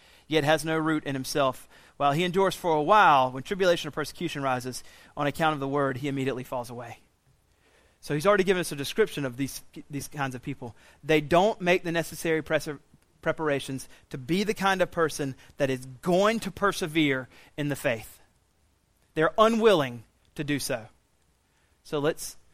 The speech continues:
let's ask the application question then. What does perseverance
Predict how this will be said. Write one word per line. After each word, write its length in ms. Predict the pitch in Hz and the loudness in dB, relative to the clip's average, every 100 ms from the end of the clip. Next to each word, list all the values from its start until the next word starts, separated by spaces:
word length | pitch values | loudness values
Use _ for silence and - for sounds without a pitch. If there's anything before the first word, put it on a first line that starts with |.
| _ | _
let's 160 | 160 - | -12 -6
ask 320 | 165 156 135 - | 0 0 0 -4
the 140 | 135 | -4
application 500 | 123 131 131 120 120 | -4 -8 -8 -8 -10
question 400 | - 113 - 117 _ _ _ - | -12 -14 -16 -18 _ _ _ -14
then. 240 | 131 117 113 | -12 -10 -12
What 420 | 123 147 175 175 | -2 2 2 2
does 600 | 156 139 127 147 - - _ _ _ _ _ _ _ _ _ _ _ _ _ - | 2 4 2 -4 -10 -16 _ _ _ _ _ _ _ _ _ _ _ _ _ -10
perseverance 1000 | 165 156 196 151 139 123 131 - - | -6 -4 -4 -4 -4 -4 -8 -12 -14